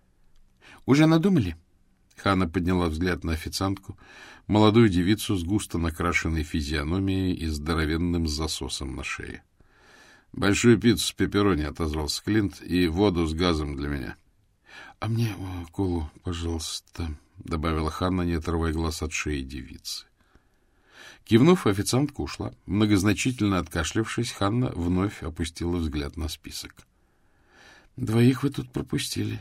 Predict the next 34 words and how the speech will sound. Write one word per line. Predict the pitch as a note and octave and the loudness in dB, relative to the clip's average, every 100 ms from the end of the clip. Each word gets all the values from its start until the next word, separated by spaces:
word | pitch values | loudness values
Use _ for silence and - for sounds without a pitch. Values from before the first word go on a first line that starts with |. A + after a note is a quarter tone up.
| - | -8
заметила | E2 E2 D2+ D2+ D2+ C#2 | -4 -2 -2 -2 -4 -4
она. | A#1+ - _ _ _ _ _ _ - - - - _ | -8 -12 _ _ _ _ _ _ -20 -20 -20 -20 _
"Тут | - G2 | -4 -2
все, | - A#2 | 4 8
у | A#2 E2+ | 8 6
кого | F2 F2+ | 4 4
есть | F#2+ F#2 D#2+ - - | 6 6 2 -6 -6
приводы | - F2 F2 G2+ F2 | 0 2 4 2 2
за | D#2+ E2 | 0 -2
половые | - E2 E2 F2 D#2 | 0 0 4 4 2
преступления | D2+ D#2 - D2 G2 G2+ F#2+ | -2 -4 -4 -4 -2 0 0
в | |
отношении | F2 D#2+ E2+ - E2+ E2 D#2+ | -2 -2 -2 -2 -2 0 -2
детей | D2+ D#2 F2+ F2 | -2 -2 0 -2
в | D2+ | 0
Гленмор-парке", | E2+ E2 F#2+ - A#2 F#2 - - _ _ | -2 0 -2 -2 -4 -6 -12 -16 _ _
возразил | D2+ D#2 D#2+ C#2+ D2 - | -6 -2 -2 -2 -6 -10
Клинт. | - D2+ - _ _ _ | -16 -16 -20 _ _ _
"Верно. | A#2 C3+ A2 A#2 A#2+ | 4 6 6 0 -4
Только | - B2 B2 | 0 0 0
тут | B2 D3 D3 | -2 -2 0
у | |
нас | D#3 E3+ B2+ - | 2 2 0 -6
имеются | F#2+ A#2+ C3+ B2+ - A#2+ | -4 0 2 2 2 0
еще | B2 - C#3 | 2 2 0
два | A#2 G2 G2 | 0 -2 -4
типа | - C3+ F#2+ | -2 -2 -2
осужденных | F2 G2 G2 A2 G#2+ F#2+ | -6 -6 -2 0 0 -2
за | G2+ | -2
развратные | G2+ G2 G2 F2 - F#2+ | -2 -2 -4 -4 -4 -4
действия | F#2+ C3+ B2+ - E2+ | -2 -4 -6 -6 -4
в | E2 | -4
отношении | F2 E2+ - G#2 G#2+ | -4 -6 -4 -2 -2
взрослых. | A#2 D3+ B2 - | -2 -4 -6 -10